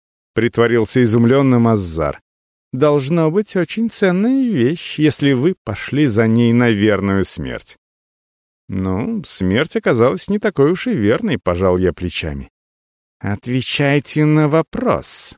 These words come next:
господин Ямос». «Так вы его хоть задайте для начала».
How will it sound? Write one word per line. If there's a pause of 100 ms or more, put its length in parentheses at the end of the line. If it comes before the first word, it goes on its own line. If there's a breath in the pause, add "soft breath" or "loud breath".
господин
Ямос». (960)
«Так
вы
его
хоть
задайте
для
начала».